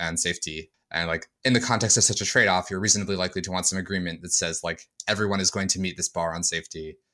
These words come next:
Given that everyone has committed to meet that bar, there's not really an incentive then to cut, or, like, they're not able to follow the incentive to cut corners on safety, say. And so you might wanna make that, like, that agreement might take place as an informal agreement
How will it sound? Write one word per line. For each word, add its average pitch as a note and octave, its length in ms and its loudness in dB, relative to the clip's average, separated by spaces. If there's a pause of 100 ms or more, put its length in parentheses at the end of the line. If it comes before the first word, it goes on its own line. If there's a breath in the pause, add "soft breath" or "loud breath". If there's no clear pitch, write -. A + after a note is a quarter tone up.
(120)
Given B2 200 6
that F#2+ 240 0
everyone A2 240 2
has G2+ 120 2
committed G#2+ 320 2
to G2+ 100 0
meet F#2+ 160 -2
that F#2 180 -2
bar, E2 400 0 (300)
there's F2 140 -8
not F2+ 140 0
really F2+ 140 -2
an F2 60 -4
incentive F2 420 -4
then E2+ 160 -6
to - 80 -8
cut, - 260 -4 (140)
or, F#2+ 100 -4
like, E2+ 220 -2 (260)
they're G#2 120 2
not G#2+ 200 2
able F#2+ 240 0
to - 140 -4
follow F#2+ 300 2
the F2+ 100 -2
incentive F2 400 -2
to G#2 60 -2
cut - 180 -10
corners E2+ 380 -4
on D#2+ 100 -8
safety, D#2+ 380 -8
say. D#2+ 300 -4 (300)
And A2+ 160 2
so A2 80 4
you G2 120 4
might G2 200 2
wanna F#2 160 0
make F#2 220 0
that, E2+ 340 0
like, F2+ 220 -4 (180)
that G#2+ 100 4
agreement G#2 340 2
might F#2+ 160 0
take F#2 220 -4
place F#2+ 240 0
as E2+ 200 -4
an F2+ 100 -8
informal G#2 380 0
agreement G2+ 440 -2